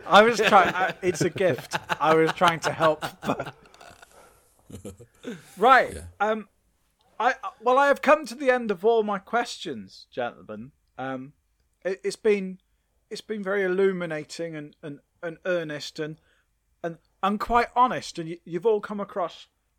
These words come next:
Speaker 1: really well and, and humble and kind and nice, despite some of the horrendously violent things that you've done to people who are allegedly your friends.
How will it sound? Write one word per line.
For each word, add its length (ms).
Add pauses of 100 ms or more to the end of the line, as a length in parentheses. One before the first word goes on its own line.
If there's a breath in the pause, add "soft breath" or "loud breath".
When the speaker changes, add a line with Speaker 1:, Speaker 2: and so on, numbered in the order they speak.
Speaker 1:
really 380
well 480 (420)
and, 200
and 180
humble 440
and 140
kind 440 (340)
and 140
nice, 260
despite 680
some 280
of 120
the 80
horrendously 720
violent 480
things 520 (680)
that 120
you've 220
done 300
to 120
people 340
who 200
are 120
allegedly 580
your 140
friends. 540